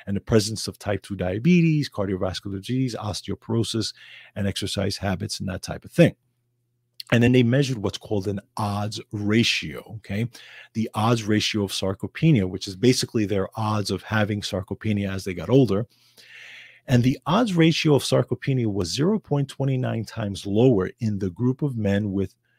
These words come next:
with exercise habits in both middle and high school years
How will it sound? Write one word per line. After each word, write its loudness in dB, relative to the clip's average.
with 0
exercise -2
habits -8
in -2
both 6
middle 2
and 4
high -4
school -2
years -4